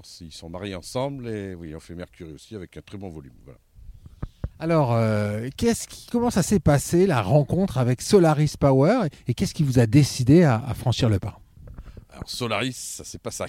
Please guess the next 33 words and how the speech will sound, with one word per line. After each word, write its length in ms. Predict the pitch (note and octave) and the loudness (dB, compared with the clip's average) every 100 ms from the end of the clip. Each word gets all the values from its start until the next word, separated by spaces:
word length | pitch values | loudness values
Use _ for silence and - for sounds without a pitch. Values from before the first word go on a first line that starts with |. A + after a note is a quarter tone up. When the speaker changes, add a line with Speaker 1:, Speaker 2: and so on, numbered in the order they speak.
| - | -6
Speaker 1:
Cannes 260 | B2+ C3 A2+ | -4 -2 -4
il 20 | |
y 60 | E2 | -10
a 80 | |
un 100 | F2 | -10
an 80 | F#2 | -10
et 80 | F2 | -10
demi 240 | F2 C#3+ | -10 -8
au 80 | G#3 | -8
dernier 240 | E3 A#2 A2+ | -8 -10 -10
salon. 720 | - F#2+ B2+ G3+ G#3 G3 D#3 | -10 -8 -8 -10 -12 -14 -12
Euh, 600 | A#2+ G#2+ G#2+ G#2 G2+ G2 | -12 -12 -14 -14 -12 -12
L 120 | G2 | -10
B 120 | F#2+ | -6
Yachting, 440 | A#2+ B2 - B2+ | -6 -6 -8 -10
l'importateur 580 | G#2+ G2 G#2 - G2 F2+ | -8 -8 -12 -12 -14 -14
français, 540 | - - F#2 - G#2+ F2+ _ _ _ _ | -18 -14 -12 -12 -14 -18 _ _ _ _
est 220 | D#2 - | -20 -12
un 80 | F#2 | -12
de 60 | F2 | -10
mes 420 | E2+ E2+ D#2+ D#2 | -12 -12 -14 -10
amis 640 | F#2 G2+ A#2 A#2 A2 A2 C#2 | -8 -6 -6 -8 -8 -12 -14
et 200 | D#2+ D#2+ | -16 -16
collègues, 540 | - - G2 G2+ F2 E2+ | -14 -10 -6 -6 -10 -14
euh, 300 | D#2+ D#2 D2+ _ _ E2 | -14 -14 -16 _ _ -20
puisqu'ils 300 | - - - | -20 -20 -20
font 200 | - E2+ | -20 -18
aussi 280 | F2 - F#2 | -16 -16 -18
du 120 | D2+ | -20
four 400 | D#2+ - E2+ D2 | -20 -20 -18 -16
yacht 320 | D#2 D#3+ _ | -16 -16 _
en 80 | - | -20
voile, 240 | C2 D3 | -16 -14